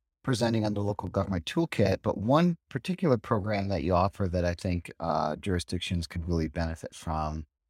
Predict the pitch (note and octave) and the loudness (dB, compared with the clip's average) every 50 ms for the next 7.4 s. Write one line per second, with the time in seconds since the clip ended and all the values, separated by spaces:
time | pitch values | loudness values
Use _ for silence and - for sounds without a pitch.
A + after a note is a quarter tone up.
0 | _ _ _ - - E2 E2+ - - F#2 F2 E2 - - - F#2+ F2+ - - F2 | _ _ _ -10 -8 -8 -8 -4 0 0 0 0 -2 -2 0 -2 0 0 0 0
1 | E2 E2 D#2+ D#2 - E2+ D#2+ D#2 D#2+ D#2+ D#2 D#2 D#2+ - - D#2 D2 D2 D2+ E2+ | 0 0 -2 -2 -2 0 0 0 0 0 0 -2 -2 -4 -4 -4 -2 -2 -2 -4
2 | F2 - E2+ D#2 F2+ G#2 A#2 A2+ A#2+ F#2+ E2+ - - E2+ D#2+ - - E2+ D#2 D#2+ | -4 -4 -4 -2 0 0 0 0 0 -2 -4 -4 -6 -6 -6 -4 -4 -4 -2 -2
3 | E2+ - - - - - D2+ - - - D#2 D#2+ D#2+ D#2 - - D2+ C#2+ C2 D#2 | -2 -4 -6 -8 -10 -10 -10 -8 -4 -4 -2 -2 -4 -4 -6 -10 -10 -6 -4 -2
4 | D#2 D#2+ E2+ - - G#2 G#2 G2+ A2 A2+ A2 A2 A#2 B2 C3 C#3 _ _ - - | -2 -2 -4 -4 -2 -2 -2 0 0 -2 -2 -2 -4 -6 -6 -8 _ _ -6 -4
5 | - F#2 G2 F2+ F2 F2+ G#2+ B2+ C3+ - - A#2+ A2+ F#2+ - - - E2+ - G2 | -2 -2 -2 -2 -2 -2 -2 -4 -4 -4 -4 -4 -4 -4 -4 -4 -4 -2 -2 0
6 | F2 G#2 G2+ F#2+ - - - - G2 G2+ G2 - - F#2 E2 - E2+ F2+ A2 B2+ | 2 2 2 2 0 -2 -4 -2 -2 -2 -2 -4 -6 -6 -2 -2 0 0 0 0
7 | B2 B2 C3 C3 D3+ D#3+ F3 | 0 -2 -2 -2 -2 -2 -4